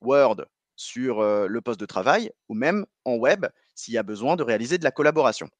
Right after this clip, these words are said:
On va très rapidement ouvrir le document via Word. On retrouve tout le contenu. Pour illustrer un peu mieux la démonstration, on a déjà préparé un contenu préparé que je vais remplacer ici.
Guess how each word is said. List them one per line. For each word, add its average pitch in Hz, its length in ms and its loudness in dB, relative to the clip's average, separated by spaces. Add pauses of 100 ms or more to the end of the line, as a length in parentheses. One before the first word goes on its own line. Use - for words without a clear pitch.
(1120)
On 101 80 -8
va 110 100 -2
très 185 200 0
rapidement 160 600 2
ouvrir 139 300 0
le 135 100 -2
document 123 540 -4 (1400)
via 104 220 -4
Word. 147 260 4
On 117 120 0
retrouve 170 580 -2 (280)
tout 175 120 -6
le 156 80 2
contenu. 170 520 -4 (420)
Pour 135 160 -2
illustrer 160 380 -2
un 160 100 6
peu 160 140 -2
mieux 160 360 0 (140)
la 117 140 -2
démonstration, 131 800 -2
on 117 100 -6
a 117 80 -2
déjà 135 240 0
préparé 127 680 0
un 151 100 -4
contenu 143 480 -4 (1160)
préparé 120 460 -2
que 156 100 -6
je 113 120 -8
vais 120 60 -2
remplacer 107 420 -4
ici. 156 340 -12